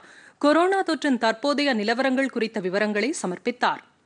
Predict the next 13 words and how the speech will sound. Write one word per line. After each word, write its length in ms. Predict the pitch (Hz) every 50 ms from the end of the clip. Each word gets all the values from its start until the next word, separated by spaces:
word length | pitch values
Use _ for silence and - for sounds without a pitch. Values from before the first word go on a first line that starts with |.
| _ _ _ _ _ _ _ _ _ _ - - _
நாட்டில் 500 | - 214 226 233 247 247 254 277 269 233
உள்ள 220 | 233 240 240 233 226
கொரோனா 440 | - 202 202 214 233 240 247 240
நோயாளிகளில் 680 | 226 208 202 202 208 208 208 202 196 220 214 240 277 285
மூன்றில் 520 | 226 208 226 254 285 294 285 311 302 269
இரண்டு 320 | 233 208 208 254 269 277 269
பகுதியினர் 480 | - 190 208 208 214 208 214 240 254
ஐந்து 360 | - 214 202 226 269 294 302 294
மாநிலங்களில் 540 | 240 226 214 233 254 247 240 233 240 220 175
உள்ளதாக 480 | 208 208 208 202 202 190 185 175 247 320
அந்த 200 | 285 208 208 202
அறிக்கையில் 460 | 196 202 240 - 277 240 208 175 - -
குறிப்பிடப்பட்டிருந்தது. 960 | 233 233 - - 180 185 - 185 180 - 196 190 196 190 226 247 247 214